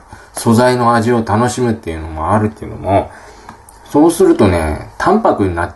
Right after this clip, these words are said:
ちゃうんだよな。深みが出ないっていうか、良くないことなんだけど、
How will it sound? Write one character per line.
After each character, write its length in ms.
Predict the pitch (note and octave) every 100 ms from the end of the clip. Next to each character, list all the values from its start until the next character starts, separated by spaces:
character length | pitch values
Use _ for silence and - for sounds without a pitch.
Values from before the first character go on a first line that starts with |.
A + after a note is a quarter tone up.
| -
ち 140 | -
ゃ 60 | F#2
う 140 | D#2+
ん 280 | D#2 D#2 D#2
だ 100 | -
よ 140 | - -
な。 420 | F#2+ A2+ G#2+ - - - - - - -
深 260 | - - D#3
み 140 | F#3
が 120 | F3 E3
出 140 | E3
な 140 | C3+
い 40 | G2
っ 20 |
て 180 | - -
い 40 |
う 20 |
か、 140 | - F2+
良 240 | G#2+ D#3+
く 100 | F#3+
な 180 | F3 B2
い 300 | B2 G#2+ F#2
こ 120 | - -
と 120 | G#2
な 140 | F#2+
ん 60 | E2+
だ 80 | -
け 180 | -
ど、 320 | - D#2 D#2